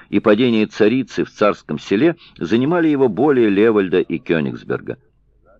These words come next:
На военном совете он уперся, как баран в новые ворота, в один пункт: «Провианту нам осталось на одиннадцать ден. Ныне помышлять надобно не об баталиях, судари мои,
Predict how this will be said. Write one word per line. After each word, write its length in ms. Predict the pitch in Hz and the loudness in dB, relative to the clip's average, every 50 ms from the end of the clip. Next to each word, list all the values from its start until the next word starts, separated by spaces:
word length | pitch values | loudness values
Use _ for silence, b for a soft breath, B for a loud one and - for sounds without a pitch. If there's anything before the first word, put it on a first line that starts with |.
| _ _ _ | _ _ _
На 140 | - 80 85 | -4 0 2
военном 320 | 98 98 98 95 92 90 | 2 2 2 0 -2 -6
совете 420 | - - 98 92 101 104 95 - 95 | -4 -2 0 2 2 2 2 0 0
он 120 | 92 92 | 0 -2
уперся, 520 | 95 - - 110 117 123 117 - - 110 | -2 0 2 2 2 2 2 0 -4 -4
как 220 | - 107 98 87 71 | -2 -2 -4 -2 0
баран 340 | 78 101 104 110 110 110 98 | 0 2 2 2 2 0 -2
в 120 | 73 78 | -4 -4
новые 280 | 101 104 98 98 98 92 | -4 0 0 2 2 2
ворота, 480 | 87 90 87 104 110 110 - 107 92 B B B B | 2 2 2 2 0 0 0 -2 -4 B B B B
в 120 | 69 73 | -2 -2
один 280 | 92 92 80 98 98 90 | -2 0 0 -2 -4 -4
пункт: 520 | - - 98 98 92 73 - - - - _ b b b b b _ _ | -4 -2 -2 -2 -2 -4 -8 -16 -20 -20 _ b b b b b _ _
«Провианту 720 | - - 104 107 107 107 113 113 113 110 98 85 - 90 82 | -4 0 2 4 4 4 4 4 4 4 2 0 -2 -2 -2
нам 180 | 85 85 82 | -2 -2 -2
осталось 640 | 80 78 - - - 131 139 139 139 131 131 - - b b b | -2 -4 -4 -2 0 2 4 4 2 2 0 -4 -14 b b b
на 160 | 78 85 87 | -2 0 0
одиннадцать 600 | 85 82 76 107 117 117 113 - - - 85 67 64 | 0 2 0 0 0 0 -2 -4 -4 -6 -6 -4 -2
ден. 320 | - 90 87 90 82 - _ _ _ _ _ _ _ _ _ _ - | -2 0 0 0 -2 -6 _ _ _ _ _ _ _ _ _ _ -10
Ныне 420 | 64 85 104 127 151 151 147 139 | -4 -2 0 2 2 2 0 0
помышлять 640 | 120 - 113 107 104 95 - - 104 120 120 113 - | 0 0 0 0 0 -2 -2 0 2 2 2 2 0
надобно 400 | 101 110 113 98 98 85 98 101 | 2 2 2 2 0 -2 -2 -2
не 160 | 95 90 87 | -2 0 0
об 160 | 87 80 76 67 | 2 2 2 2
баталиях, 580 | 82 78 - 135 135 143 139 135 127 117 - | 0 0 4 4 4 4 6 4 4 2 2
судари 320 | - - 135 131 117 117 120 | -2 -4 -2 2 2 2 2
мои, 360 | 117 117 117 120 120 120 | 2 2 2 0 0 -2